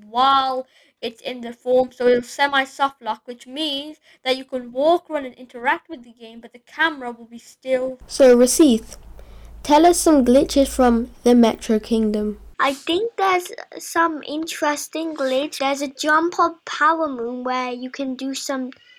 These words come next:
Speaker 3: where you have to jump at least thirty times to get the moon.
Speaker 2: So with both of Rafe and Rasith's glitches, it will try to attempt to get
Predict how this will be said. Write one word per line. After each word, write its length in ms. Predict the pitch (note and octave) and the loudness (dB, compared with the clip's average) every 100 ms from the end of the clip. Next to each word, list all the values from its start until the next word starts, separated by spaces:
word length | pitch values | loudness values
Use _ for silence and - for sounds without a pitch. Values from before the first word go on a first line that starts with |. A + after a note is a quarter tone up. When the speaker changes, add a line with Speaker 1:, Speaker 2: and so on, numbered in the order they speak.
| _ _ | _ _
Speaker 3:
where 120 | C4 C#4+ | -2 -2
you 60 | |
have 240 | C4+ C#4+ C#4+ | 0 -2 -4
to 120 | D4 | -10
jump 460 | C#4+ C#4+ D4+ D4+ - | -4 0 0 0 -2
at 200 | D4 C4+ | -2 -2
least 340 | C#4 C#4+ - | -8 -8 -8
thirty 280 | - C4 C4 | -6 -6 -8
times 520 | C4+ C4+ B3+ C4 - _ _ _ _ | -12 -8 -8 -10 -16 _ _ _ _
to 380 | - C4+ B3+ C4 - | -8 -4 -4 -4 -2
get 260 | C4 C4 | -2 0
the 100 | C4+ | -2
moon. 680 | B3+ C4 D#4 B3 A3+ D#4 F4+ - _ | 0 0 0 0 -4 -6 -8 -14 _
Speaker 2:
So 520 | - - A#3+ A#3+ A3+ A3+ | -12 2 6 8 6 4
with 440 | A3+ D#4 F#4 A3 | 4 4 4 4
both 340 | A#3+ C#4 C#4 | 8 8 6
of 320 | A#3+ A3 G#3+ - - - | 2 0 -2 -10 -14 -8
Rafe 460 | G#3 A3+ A#3+ A#3+ | 0 4 4 4
and 200 | A#3 A3 | 2 0
Rasith's 680 | G#3+ A3 C#4 B3+ A#3+ - - | 0 -2 0 -2 -4 -12 -18
glitches, 720 | - A#3+ C4 - A#3+ A3 A3 - - - - - | -2 2 4 2 0 0 -2 -8 -18 -20 -20 0
it 160 | A#3 A#3 | 2 4
will 160 | A#3+ A#3 | 6 4
try 520 | - C#4+ D4 B3 B3 | 2 2 4 4 2
to 260 | - B3 | 0 2
attempt 560 | A3+ A3+ - C4+ B3+ - | 2 2 0 0 0 -2
to 140 | - | -4
get 320 | A3+ A3 - | 0 0 -2